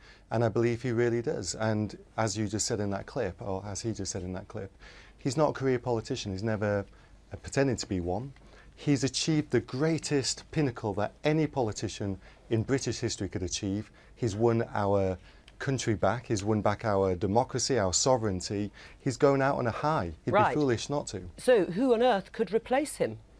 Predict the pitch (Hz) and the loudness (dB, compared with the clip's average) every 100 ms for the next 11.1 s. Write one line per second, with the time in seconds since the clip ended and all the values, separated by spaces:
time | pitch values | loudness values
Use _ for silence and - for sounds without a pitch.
0 | - - 120 120 135 120 143 131 131 - | -12 2 2 4 0 0 -2 0 -2 -2
1 | - - 143 123 - - 190 127 85 90 | -10 -2 0 0 -2 -2 0 2 0 2
2 | 107 104 101 110 110 117 107 98 127 87 | 2 2 2 4 4 4 4 4 2 2
3 | 95 - - - - 131 135 170 139 113 | -4 -14 -20 -20 -6 -4 2 6 6 4
4 | - - 117 104 - - 117 110 98 92 | -6 4 8 8 6 2 6 6 6 4
5 | 87 120 151 - 98 92 - 139 131 120 | 6 4 4 -2 -4 -2 -2 -2 -2 0
6 | 92 92 95 107 113 107 90 120 120 120 | 2 2 4 6 6 4 4 8 8 10
7 | 117 113 110 107 - - - - 135 123 | 8 6 4 -2 -8 -6 0 4 6 4
8 | 113 107 - 120 117 104 104 - - 123 | 4 0 0 0 0 0 -4 -6 -6 -6
9 | 107 101 92 87 - - 110 98 - 143 | -4 -2 -2 -6 -16 -8 -4 0 2 4
10 | 160 107 92 92 110 143 196 190 170 165 | 4 4 2 0 -2 0 2 2 4 2
11 | 117 | 0